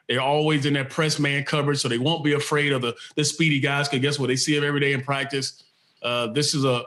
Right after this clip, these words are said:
a, a offense that the offensive line, I think the last two weeks, has taken a challenge to say, "Hey, we're gonna be the more physical bunch." And this is a signature game. So, uh, I'm excited to watch what happens in this game. I'm excited to see how good ver good,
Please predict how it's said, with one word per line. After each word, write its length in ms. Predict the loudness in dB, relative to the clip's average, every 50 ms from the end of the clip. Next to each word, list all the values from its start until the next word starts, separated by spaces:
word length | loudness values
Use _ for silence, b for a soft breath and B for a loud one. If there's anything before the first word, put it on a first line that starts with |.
| -4 -4
a, 60 | -4
a 420 | -2 0 0 0 0 0 0 0
offense 440 | 0 0 0 0 0 0 0 -2 -2
that 240 | 0 0 0 0 -2 b b b b b b _ -4
the 120 | -2 0
offensive 380 | 0 0 0 0 0 0 2 0
line, 380 | 2 2 2 0 0 0 0
I 60 | -2
think 180 | -2 -2 -2 0
the 60 | 0
last 300 | 0 0 0 0 -2 -2
two 160 | 0 0 2
weeks, 220 | 2 2 2 0 -2
has 180 | -4 -4 -4
taken 300 | -4 -4 -2 -2 -2 -2
a 60 | -4 -4
challenge 500 | -4 -2 -2 -2 -2 -2 -2 -4 -4 -4
to 80 | -4
say, 180 | -4 -2 0 0
"Hey, 140 | 0 0 0
we're 160 | 0 0 0
gonna 160 | 0 0 0
be 100 | 0 0
the 60 | 0 0
more 160 | -2 -2 -2
physical 340 | -2 -2 0 0 0 -2 -2
bunch." 400 | -2 0 0 0 0 -2 -4 b b b b b b b b b _ _ _ -4
And 440 | -2 0 0 0 0 0 0 0
this 180 | 0 0 0 2
is 100 | 2 2
a 80 | 2 2
signature 460 | 0 0 0 0 0 0 0 0 0
game. 300 | 2 2 2 0 -2 -2 -6 -12 _ _ _ _
So, 520 | -6 -2 0 0 2 2 0 -2 -4 -8 -16 _ _ _ -4
uh, 340 | -4 -2 -2 -4 -4 -6 -10 -12 -14 -18 -18 -16 -6 -2
I'm 200 | 0 2 2 2
excited 460 | 2 2 0 0 0 2 2 2 2 2
to 60 | 2
watch 300 | 2 2 2 0 0 0
what 100 | 0 0
happens 360 | 0 0 0 0 0 0 2
in 80 | 2 0
this 120 | 0 0
game. 160 | 0 0 0 2
I'm 120 | 2 2
excited 360 | 2 0 0 0 0 0 0 0
to 60 | 0
see 260 | 0 0 2 2 2
how 360 | 2 0 0 0 0 -2 -4 B B B B B B _ -2
good 220 | 0 0 2 2 2
ver 160 | 2 2 2
good, 360 | 2 2 2 2 0 -2 -4